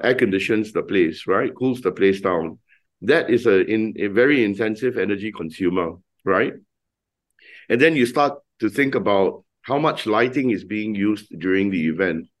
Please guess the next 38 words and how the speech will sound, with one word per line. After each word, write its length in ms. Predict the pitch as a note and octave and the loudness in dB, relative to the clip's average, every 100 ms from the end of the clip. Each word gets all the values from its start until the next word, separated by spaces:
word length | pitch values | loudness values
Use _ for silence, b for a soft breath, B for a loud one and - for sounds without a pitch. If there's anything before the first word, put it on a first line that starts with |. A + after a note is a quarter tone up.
| _ _ _ _ _ | _ _ _ _ _
right? 280 | F2+ F#2+ A2+ - _ _ _ - | -2 0 -2 -6 _ _ _ -2
And, 340 | A#2+ B2+ B2 | 2 4 4
and 180 | B2+ B2 | 4 4
in 260 | B2 C3 A#2+ | 4 2 0
bo-, 140 | C3 | 0
in 180 | C3 B2+ | 0 0
terms 240 | F#3+ G3 | 0 2
of 100 | B2 | 2
both 180 | A#2 D#3+ | 2 2
lighting 380 | A2+ C3 D#3 D#3 | 2 2 0 -2
and 160 | G2+ | -4
cooling, 440 | G2 B2+ D3+ E3+ E3 _ _ | -4 -2 0 -2 -8 _ _
there 160 | - A#2+ | 4 6
is 100 | A#2+ | 6
a 60 | A#2+ | 0
time 320 | B2 F#3+ F#3 | -2 0 0
aspect. 560 | G2 - G2+ - - _ _ _ _ _ _ _ | -2 -2 -4 -4 -10 _ _ _ _ _ _ _
So 240 | - D#3 D3 | 2 6 6
in 160 | C#3 | 6
a 80 | B2+ | 4
day, 220 | B2+ E3+ | 6 4
you 120 | E3 A#2+ | 4 2
may 120 | A2+ | 0
be 160 | G#2+ | 2
running 320 | A2+ A#2 C3+ C#3 | 2 2 0 -2
for 180 | G2+ | -4
twelve 300 | - D#3 F#3+ | -2 0 0
hours 400 | B2 G2+ A2 C#3 | 0 2 2 0
because 280 | - G#2 A#2+ | -4 -4 -2
obviously 600 | A#2+ A2 B2+ B2+ C3 B2 | -2 -2 -4 -2 0 0
the 160 | A2+ G2 | -2 -4
thing 180 | G2 C3 | -2 -4
starts 360 | B2 A#2+ - | -2 -2 -4
before 320 | - F#2+ G#2+ A#2+ | -6 -6 -4 -4
people 320 | G2 A2 G#2 | -2 2 4
arrive 420 | F2 F#2+ G#2+ G#2 | 4 4 2 0
and 100 | F2 | 0
it 180 | F2 | -2